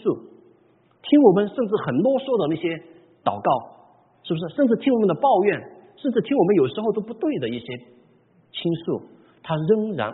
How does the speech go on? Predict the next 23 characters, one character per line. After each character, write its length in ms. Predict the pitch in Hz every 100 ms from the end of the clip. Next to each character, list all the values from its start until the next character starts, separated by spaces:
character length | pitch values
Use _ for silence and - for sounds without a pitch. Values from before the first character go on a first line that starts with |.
| -
温 300 | 170 190 190
柔 240 | 160 101 120
忍 400 | 120 104 98 104
耐 180 | 147 107
地 140 | 101 - _ _ _ _ _ _ -
倾 260 | - 113
听 180 | 104 110
我 80 | 101
们， 140 | - _ _ _ _ _ _ _ _ _ _ _ _ _ -
倾 200 | - 156
听 140 | 170
我 100 | 117
们。 140 | - - _ _ _ _ _ _ _ _ _ _ _ _ _ _ _ _ _ _ -
他 120 | -
是 140 | -
我 60 | 123
们 120 | 104
最 120 | 110
知 160 | 110 160
心 160 | - 135
的 80 |
朋 220 | 104 95
友， 120 | 95